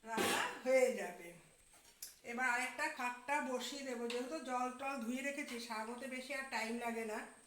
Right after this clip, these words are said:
এবার মাছটা ফুটে আসলে ওর মধ্যে আমি মাছটা দিয়ে দেব।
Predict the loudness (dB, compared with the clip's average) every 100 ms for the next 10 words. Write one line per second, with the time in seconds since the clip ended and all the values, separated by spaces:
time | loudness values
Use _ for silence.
0 | -20 -20 -20 -20 -20 _ _ -20 -20 -20
1 | _ 2 4 2 -4 -10 -10 -14 -18 -18
2 | -20 -14 -6 -4 -4 -4 -8 -4 -2 -2
3 | -4 -4 -6 -8 -8 -4 2 4 4 2
4 | 0 0 0 0 -2 -4 -4 -2 0 -2
5 | -4 -14 -20 -12 -6 -4 -2 -2 -2 -2
6 | -2 -2 -2 0